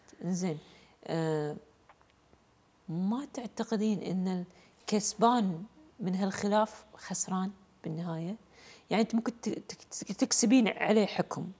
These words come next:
أوكي؟ وممكن هو يطلع براءة، حلو؟ بس لما تين تدشين التفاصيل اللي كانت بعلاقتكم، بضحك، بغشمرة، بأخوة، ب-، آه، حميمية، آه، أخ وأخته وهالأشياء.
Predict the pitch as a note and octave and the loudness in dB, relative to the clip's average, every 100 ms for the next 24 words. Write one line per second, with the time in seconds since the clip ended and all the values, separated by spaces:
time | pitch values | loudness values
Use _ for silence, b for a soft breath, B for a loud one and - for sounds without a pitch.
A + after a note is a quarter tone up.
0 | _ - - - D#3+ C#4+ B B B - | _ -12 -8 0 0 0 B B B 0
1 | D4+ A#4 A4+ G#4 A4+ A4 G4 E4 A4+ A#4+ | 2 4 6 10 10 10 10 10 12 12
2 | D#3+ D#3 - - - - C4 A4 - - | 10 6 -2 -20 -2 6 8 6 4 -20
3 | - b b b b b b b _ _ | -20 b b b b b b b _ _
4 | _ E4 D4+ - D#4 E4+ D#4+ A#4 E4 C#4 | _ 2 2 4 2 2 4 4 4 0
5 | - F4 D4 - - C4+ B3 - C4+ A3 | 2 2 2 -2 4 4 4 4 4 4
6 | F3 - - G3+ G#3+ A#3+ A#3 G3+ - - | 2 -4 0 2 2 2 2 2 0 -2
7 | E3+ G3+ G3+ G3+ G3 G3 - F3+ F3+ F3 | 2 4 2 2 -2 -4 -6 -4 -4 -4
8 | E3+ - G3+ F#3+ E3+ - - E3 - F3 | -4 -2 -2 -2 -2 -6 -6 -6 -4 -2
9 | G3+ G3+ F#3+ B B B - F3 - E3 | 2 2 2 B B B -4 -4 0 0
10 | - A3 B3 A#3 A3 A3 A3 G#3 G3+ D3+ | 2 2 4 6 8 8 8 4 2 0
11 | D#3 D#3 b b b b - - C#3+ C#3 | 2 -2 b b b b -4 0 0 0
12 | - - - A3 A3+ A3+ D#4 E4 D4 C4 | -2 -2 2 4 4 6 8 8 10 8
13 | - - D#3+ C3+ - - - B3 - - | 6 4 6 4 6 4 6 4 4 4
14 | - A#3+ A3+ G#3+ G3+ G#3+ - A#3+ - | 0 2 4 4 2 2 2 0 0